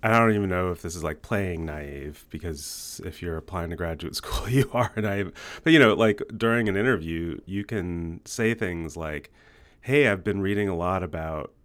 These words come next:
the changes going on in the field. Like, what do you think of pre-registration? Is your lab?" And, and oftentimes, you know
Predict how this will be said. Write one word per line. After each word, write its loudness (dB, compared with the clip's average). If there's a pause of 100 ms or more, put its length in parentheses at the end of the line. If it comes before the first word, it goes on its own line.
(160)
the -10
changes -6
going -4
on -8
in -8
the -12
field. -2
Like, -6
what -2
do 2
you 0
think -6
of -10
pre-registration? -4
Is -10
your -6
lab?" -6
And, -2 (300)
and 0
oftentimes, 0
you -4
know -6